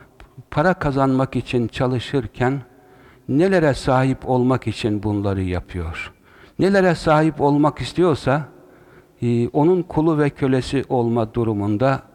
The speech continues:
olmuyor mu? Eğer, e, bizim, e, hayatımızı tümüyle yönlendirdiğimiz, Allah'ın rızası dışında, e, elde etmek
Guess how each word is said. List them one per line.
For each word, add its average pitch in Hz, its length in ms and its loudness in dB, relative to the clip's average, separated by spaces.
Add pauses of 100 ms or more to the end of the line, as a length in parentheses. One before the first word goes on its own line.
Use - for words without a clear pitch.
olmuyor 95 640 -4
mu? 82 140 -14 (1120)
Eğer, 160 360 2 (840)
e, 131 40 -4 (500)
bizim, 151 480 0
e, 135 40 -2 (640)
hayatımızı 160 800 2
tümüyle 151 520 0
yönlendirdiğimiz, 131 1300 0 (600)
Allah'ın 139 520 2
rızası 135 680 0
dışında, 120 560 0 (720)
e, 120 60 -2
elde 147 460 2
etmek 127 360 0